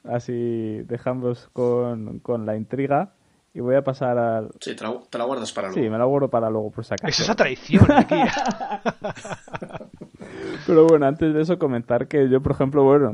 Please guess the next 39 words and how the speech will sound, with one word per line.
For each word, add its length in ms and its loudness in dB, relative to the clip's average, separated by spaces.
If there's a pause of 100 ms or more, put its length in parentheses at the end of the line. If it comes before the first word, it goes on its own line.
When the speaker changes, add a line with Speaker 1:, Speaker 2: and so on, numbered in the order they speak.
Speaker 1:
ya 240 6
que, 440 0 (160)
eh, 540 -10
llevo 220 -6
parece 280 -2
que 100 -4
todo 220 2
el 140 -2 (380)
podcast 500 0
un 120 -4
poco 460 2
al 220 0
contrario 600 -2
de 140 -6
alguna 300 -4
de 60 -2
vuestras 320 -8
opiniones, 440 -10
yo 120 -4
decir 300 -4
que, 100 -10
sin 160 -8
embargo, 420 -6
a 60 -14
mí 100 -10
me 100 -6
gustó 300 -6
más 180 -4
la 120 -2
primera 480 -6
de, 380 -4 (720)
del 340 2
hombre 240 2
en 100 0
el 120 -6
castillo 600 -4
y 100 -6
la 120 -4
segunda, 640 -2